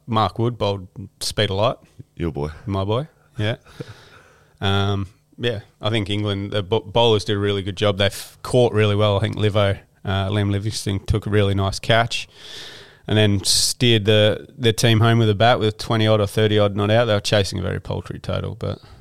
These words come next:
Speaker 2: How, um, how important's a good wicket keeper
Speaker 1: Yeah,
Speaker 2: for
Speaker 1: gun-
Speaker 2: bowlers?
Speaker 1: yeah, really good. Yeah, they can get to bowls that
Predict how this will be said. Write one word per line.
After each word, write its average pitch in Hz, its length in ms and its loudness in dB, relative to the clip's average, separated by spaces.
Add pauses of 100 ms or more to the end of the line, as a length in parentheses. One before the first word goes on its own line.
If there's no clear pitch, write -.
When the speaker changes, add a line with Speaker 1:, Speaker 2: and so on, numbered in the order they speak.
(160)
Speaker 2:
How, 123 240 6
um, 135 340 2
how 139 160 4
important's 147 420 0
a 107 160 4
good 90 280 -8
wicket - 220 -10
keeper 78 340 -6 (640)
Speaker 1:
Yeah, 107 180 4
Speaker 2:
for 92 120 2
Speaker 1:
gun- 90 120 4
Speaker 2:
bowlers? 78 320 -4
Speaker 1:
yeah, 101 240 0 (260)
really 98 280 -2
good. 95 180 -6 (380)
Yeah, 98 260 -2
they 101 160 0
can 107 160 -4
get 104 180 0
to - 80 -12
bowls 98 600 -2
that 98 240 -4